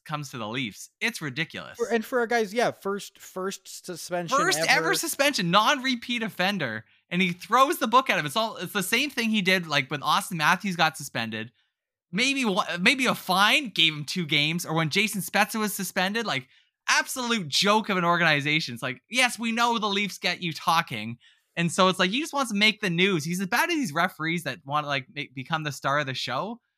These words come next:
Speaker 1: Like, dude, your career is over. No one wants to ever talk, talk or hear about you again.
Speaker 2: <laughs>
Speaker 1: Fade into the distance, please. If I had two hundred fifty thousand sitting in the bank, I would go to a public newspaper and sound off on the,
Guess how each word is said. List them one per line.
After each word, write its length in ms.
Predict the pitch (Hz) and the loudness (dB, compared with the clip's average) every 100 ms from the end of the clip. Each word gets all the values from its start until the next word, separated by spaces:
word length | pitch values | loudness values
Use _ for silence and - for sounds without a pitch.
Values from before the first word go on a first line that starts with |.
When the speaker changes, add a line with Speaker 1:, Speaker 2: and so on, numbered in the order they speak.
| _ - | _ -4
Speaker 1:
Like, 220 | 175 - | -4 0
dude, 220 | 220 160 | 0 0
your 80 | 151 | -2
career 400 | - 247 294 330 | -4 -2 0 2
is 100 | 285 170 | 0 0
over. 340 | 202 170 143 | 0 2 0
No 140 | 156 240 | 2 0
one 100 | 294 | 0
wants 160 | 302 | -2
to 60 | 208 | -2
ever 160 | 208 | -4
talk, 340 | 190 - 185 - - - - | -4 -4 -6 -6 -18 -20 -8
talk 220 | 196 214 | -4 -2
or 40 | 196 | -4
hear 180 | - 185 | -4 -2
about 200 | 180 156 | -2 -2
you 80 | 147 | -4
again. 420 | 120 143 123 104 220 - | 0 2 2 -2 -6 -10
Speaker 2:
<laughs> 220 | 220 208 220 | -20 -8 0
Speaker 1:
Fade 180 | 302 | 0
into 160 | 359 339 | 0 -2
the 140 | 269 | -2
distance, 420 | 180 190 190 165 139 | 0 0 -2 -6 -6
please. 680 | - 185 196 180 101 90 - | -10 -6 -4 -4 -6 -10 -12
If 80 | 147 | 0
I 80 | 208 | 2
had 100 | 254 | 2
two 140 | - | 0
hundred 200 | 226 220 | -2 -2
fifty 220 | 214 202 185 | -6 -8 -2
thousand 380 | 143 156 175 | 2 2 2
sitting 240 | 175 180 175 | -2 -6 -4
in 60 | |
the 80 | 143 | -6
bank, 360 | 113 131 190 - | -4 -4 -4 -4
I 100 | 156 | -2
would 240 | 156 143 123 _ _ - - _ | -2 -4 -10 _ _ -18 -18 _
go 220 | - 175 190 | -2 0 2
to 100 | 175 | 0
a 60 | |
public 400 | - 175 175 147 | 2 0 2 0
newspaper 520 | 147 139 180 185 214 208 | -2 -2 -2 -4 -4 -6
and 280 | 135 117 107 _ _ _ | -4 -8 -12 _ _ _
sound 640 | - - 180 165 175 170 | -12 -4 0 2 2 0
off 360 | 135 139 139 135 | 0 0 0 -2
on 160 | 123 | -4
the, 140 | 120 | -4